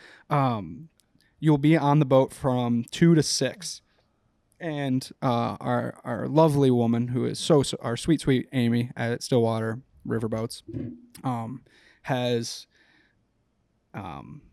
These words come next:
planned accordingly to make sure that we are not docking this year. Uh, we will have enough, um,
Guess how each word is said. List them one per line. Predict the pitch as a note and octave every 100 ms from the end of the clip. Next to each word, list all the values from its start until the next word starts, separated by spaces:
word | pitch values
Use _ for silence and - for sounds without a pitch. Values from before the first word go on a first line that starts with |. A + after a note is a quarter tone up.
| -
planned | - D3+ D#3+ F3+
accordingly | E3 - E3 F3+ D#3+ B2+ A2 G2+ B2+ - _ _ _ _ _ _ -
to | - D3 C3+ C3
make | C3+ C#3+ -
sure | D#3+ D3
that | C3+
we | B2+ B2
are | A#2+
not | A#2+ A#2 A#2+ C3 - G3
docking | C#3 A#2+ A#2+ - G#2 - -
this | A#2 -
year. | G#2+ G#2 B2+ _
Uh, | A#2 A2 G#2
we | A#2
will | A#2+ A#2
have | A#2+ A#2 A#2
enough, | C3+ A#2 A#2 A#2+ - - _ _ _ _
um, | A#2 F#2+ C#2+ D#2+ C#3 -